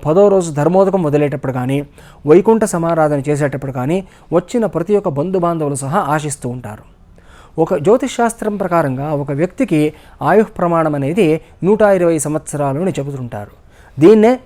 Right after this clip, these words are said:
పరమాయస్సు అని చెబుతారు. అయితే ఇప్పట్-, ఆ, ఇప్పుడుండే ఒక, ఆ, ఆ, సందర్భంలో, ఈ, ఇప్పుడున్న ఒక సోషల్ కండిషన్స్‌లో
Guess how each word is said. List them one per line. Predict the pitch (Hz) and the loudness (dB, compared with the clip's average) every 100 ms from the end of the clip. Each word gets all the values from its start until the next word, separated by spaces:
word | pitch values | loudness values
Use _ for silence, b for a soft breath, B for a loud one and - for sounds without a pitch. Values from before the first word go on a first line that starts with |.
| - | -4
పరమాయస్సు | 147 190 202 190 160 - | 0 4 4 4 0 -2
అని | 139 | -4
చెబుతారు. | - 135 127 107 - - _ - b b b - | -4 -6 -6 -12 -14 -20 _ -20 b b b -4
అయితే | 175 214 214 214 - 160 | 0 4 4 2 -2 -6
ఇప్పట్-, | 143 202 190 - 175 | 0 -2 -2 -10 -2
ఆ, | 160 160 156 | 0 2 2
ఇప్పుడుండే | 156 202 196 190 | 0 0 0 2
ఒక, | 175 160 | 2 0
ఆ, | 147 151 | -4 -4
ఆ, | 143 139 139 139 143 | -2 -2 -4 -8 -12
సందర్భంలో, | 139 151 160 156 147 139 147 151 - | -8 -4 -2 -2 0 2 0 -2 -4
ఈ, | 170 | -2
ఇప్పుడున్న | 185 160 160 185 170 165 | 2 2 2 0 -2 0
ఒక | 156 151 147 - B | -2 0 -2 -2 B
సోషల్ | - 165 175 165 156 147 147 143 | 0 0 2 2 2 2 0 -2
కండిషన్స్‌లో | 151 156 143 135 135 147 151 | -2 -2 -2 -4 0 0 0